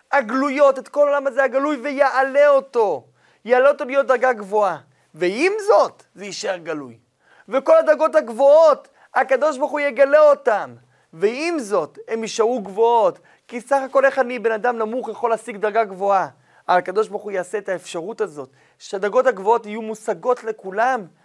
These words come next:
וישארו גבוהות. השור הבר מעלה את הלוויתן, הלוויתן זה השור הבר. שור הבר זה הגלוי, הוא מעלה את הגבוה, שזה הלוויתן המכוסה, והופך אותו להיות גלוי. הלוויתן שזה מכוסה וגבוה,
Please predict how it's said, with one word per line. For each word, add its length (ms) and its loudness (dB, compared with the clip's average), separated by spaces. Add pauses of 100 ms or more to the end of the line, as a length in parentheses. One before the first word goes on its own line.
(160)
וישארו 500 -2
גבוהות. 720 -10 (720)
השור 440 -2
הבר 420 -4 (100)
מעלה 280 -6
את 120 -8
הלוויתן, 580 -10 (180)
הלוויתן 480 -8
זה 60 -14
השור 260 -12
הבר. 260 -10 (280)
שור 240 2
הבר 180 4
זה 160 2
הגלוי, 540 -2 (300)
הוא 140 -6
מעלה 280 0
את 120 -6
הגבוה, 480 0
שזה 180 -8
הלוויתן 480 -6
המכוסה, 600 -6
והופך 360 -6
אותו 160 -4
להיות 220 -2
גלוי. 380 -4 (360)
הלוויתן 680 0
שזה 480 0 (260)
מכוסה 720 2
וגבוה, 640 2